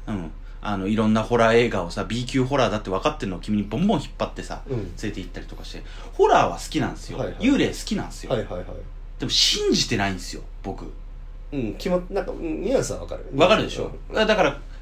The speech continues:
Speaker 1: あの、怖いと思ってるけどジェットコースター乗りたいっていう、
Speaker 2: まあ、そう、うん。
Speaker 1: この感覚。
Speaker 2: あくまで想像の産物だったりするんだよね。
Speaker 1: そうそうそうそうそう。
Speaker 2: うん。
Speaker 1: スリルを楽しみたいっていう。
Speaker 2: はいはいはい。
Speaker 1: だけどさ、これさ、ガチ噂が出てるっていうね。
Speaker 2: ねえ。
Speaker 1: しかも、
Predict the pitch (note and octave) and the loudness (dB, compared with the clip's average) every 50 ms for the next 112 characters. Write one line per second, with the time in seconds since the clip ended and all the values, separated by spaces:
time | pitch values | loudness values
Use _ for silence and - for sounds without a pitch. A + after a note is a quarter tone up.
0 | - - - D#3 D3+ D3 D#3 - - A3 C#4 E4+ F4 F4+ E4 D4 - C4 A3 G3 | -12 0 2 4 4 4 2 2 4 10 12 12 12 12 10 6 4 4 6 6
1 | G#3 G#3+ G#3+ - G3+ F#3+ E3+ E3 D#3+ C3+ - - - - - D3 C#3+ - - - | 4 4 4 2 2 2 2 2 0 0 -2 -2 -4 -2 0 0 0 0 0 0
2 | G#2 G2+ - - - - C4 C4 A3 - G#3 F#3+ - - - - - A3 A#3 A3 | 0 0 0 0 2 4 6 6 6 6 4 4 4 4 0 2 4 6 6 6
3 | G#3+ G3+ F#3+ F3 E3+ B3+ C#4 - F#4+ - - - - - E3+ D#3+ D#3+ E3+ E3 D#3 | 6 4 2 4 4 2 2 4 4 2 2 2 0 0 2 2 2 2 0 0
4 | - E3 D#3+ D#3+ D#3 D#3 - - - - - - - - - - - - - B3+ | 0 0 -2 -2 -2 -6 -6 -6 -6 -6 -6 -6 -8 -8 -8 -6 -4 0 2 2
5 | A#3 F#3 F3+ E3 D3 C#3 C#3 B2 A#2+ A2 A2+ - - - - - F#2+ G2 - - | 2 2 2 0 0 -2 -2 -2 -2 -4 -4 -6 -6 -8 -8 -10 -10 -8 -4 0
6 | - G#4+ A4 F#4 G#3 C#3+ A2+ - - - F#2+ F#2+ F#2 - - - - - E2 E2 | 2 4 4 4 4 4 2 0 -2 -6 -6 -6 -6 -8 -8 -8 -10 -8 -10 -10
7 | D#2+ - - - A3 D#3+ A2+ - - G2 F#2 F#2+ - - - - G3 E3 C3 - | -10 -8 0 2 4 4 4 2 -2 -6 -6 -6 -8 -10 -4 -2 -2 -2 0 -2
8 | - F#2 - - - G#3 A#3+ A3+ - - - - - - - - - - - - | -4 -6 -6 -2 -2 -2 -2 -2 -4 -6 -6 -6 -10 -12 -12 -12 -12 -12 -12 -14
9 | - - - - - - F#3 G#3 G#3 G#3 - - - F4 E4+ D#4 D4 - - - | -14 -14 -14 -8 0 4 6 6 6 6 4 4 4 6 4 2 0 -2 -6 -12
10 | - - - A#3 C4+ D4 A#3+ G#3 - - A#2+ G2 F2+ F#2 - - - - - F2 | -12 -6 2 6 8 8 8 8 4 0 0 -2 -2 -4 -4 -6 -6 -6 -6 -8
11 | D2 - - - - - - - - - - - F3+ - - - - - - - | -8 -10 -10 -12 -12 -12 -12 -12 -12 -12 -8 -6 -6 -6 -8 -10 -12 -12 -12 -12
12 | - - - - - - - - - - A2 C3 C#3 C3+ - - - - - G3+ | -12 -12 -12 -12 -12 -12 -12 -10 -8 -6 -6 -4 -4 -6 -6 -8 -6 -2 0 0
13 | E3 C#3+ D3 D3 A#2 - | 2 2 2 0 0 -2